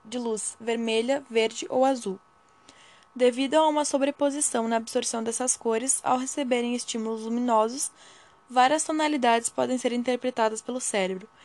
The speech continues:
resultando nas diferentes cores que percebemos. Dessa maneira, mesmo que a luz branca seja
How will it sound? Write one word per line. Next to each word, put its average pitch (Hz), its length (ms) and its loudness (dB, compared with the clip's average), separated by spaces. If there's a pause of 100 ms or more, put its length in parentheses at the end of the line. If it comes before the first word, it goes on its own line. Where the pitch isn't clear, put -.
(140)
resultando 247 460 -2
nas 254 240 2
diferentes 254 480 -2
cores 247 280 0
que - 60 -18
percebemos. 226 760 -6 (640)
Dessa 254 280 -2
maneira, 262 560 2 (1200)
mesmo 262 400 2
que 311 120 0
a 302 60 6
luz 269 200 0
branca 226 400 0
seja 233 480 -2